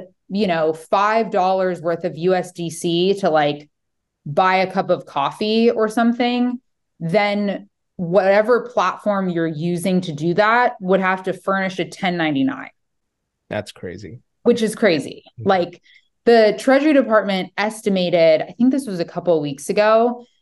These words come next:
Speaker 1: that they would have eight billion, like, uh, reports to go through, which is just wild. I don't know how they plan to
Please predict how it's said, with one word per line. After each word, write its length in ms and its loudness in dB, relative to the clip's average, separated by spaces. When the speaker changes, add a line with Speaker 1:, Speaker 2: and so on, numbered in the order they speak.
Speaker 1:
that 240 0
they 160 4
would 160 4
have 460 -2
eight 420 -2
billion, 960 0
like, 420 0
uh, 380 0
reports 640 -2
to 100 -6
go 200 -2
through, 280 -8
which 220 2
is 180 2
just 260 0
wild. 480 0
I 220 0
don't 240 2
know 260 4
how 340 0
they 320 -4
plan 420 -4
to 500 0